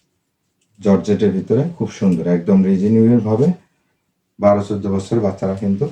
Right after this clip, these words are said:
পরতে পারবে। যারা নিবেন দ্রুত অর্ডার করে নেবেন। কত সুন্দর সুন্দর ড্রেস নিতে চাইলে অবশ্যই। এটা কিন্তু থ্রি পিস, এটা থ্রি পিস,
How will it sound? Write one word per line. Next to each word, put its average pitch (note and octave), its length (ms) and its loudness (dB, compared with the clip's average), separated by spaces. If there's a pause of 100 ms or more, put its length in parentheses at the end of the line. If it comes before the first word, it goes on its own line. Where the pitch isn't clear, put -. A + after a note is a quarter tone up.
পরতে F#2 220 -6
পারবে। D#2+ 280 -6 (1160)
যারা G2+ 180 4
নিবেন G#2 340 2
দ্রুত G#2 240 -2
অর্ডার F2 240 0
করে E2+ 200 -6
নেবেন। D#2+ 300 -6 (320)
কত G2+ 200 -6
সুন্দর A2 340 0
সুন্দর G2+ 280 0
ড্রেস G2+ 380 2
নিতে G#2+ 260 -2
চাইলে C3 260 0 (640)
অবশ্যই। F2+ 480 -6 (300)
এটা G#2 220 -2
কিন্তু A#2+ 380 -2 (600)
থ্রি F#2+ 200 0
পিস, - 240 -12 (400)
এটা G2 220 -6
থ্রি A#2 280 2
পিস, D3+ 320 -2